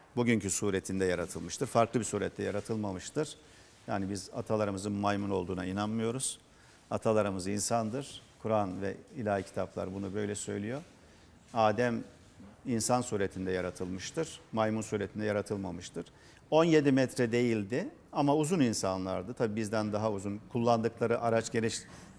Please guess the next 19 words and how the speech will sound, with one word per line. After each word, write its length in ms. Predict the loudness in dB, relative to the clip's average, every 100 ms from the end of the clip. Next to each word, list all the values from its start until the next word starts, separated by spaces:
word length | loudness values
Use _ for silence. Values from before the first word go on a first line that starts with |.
| -6
edavata 520 | 4 6 8 6 8
baktığımız 460 | 6 6 2 2 2
zaman 260 | 2 2
kılıçlarına, 640 | 0 0 2 4 2 4 0
yaylarına, 500 | 4 4 4 2 2
oklarına, 420 | -2 2 2 2
zırhlarına 580 | 2 0 2 0 0 -6 -10 -20 -6 0
bizden 300 | 6 6 6
daha, 300 | 6 4 2 -10 -4
e, 200 | -2 -2
ben 200 | -2 0
bedenlerinin 540 | 2 2 0 -4 0
büyük 220 | 0 0
olduğunu. 340 | -2 -2 -8 -2
Fakat 300 | 0 0 2
on 100 | 2
yedi 240 | 2 0
metre 320 | -4 -6 -6 -2
asla 440 | -2 0 -2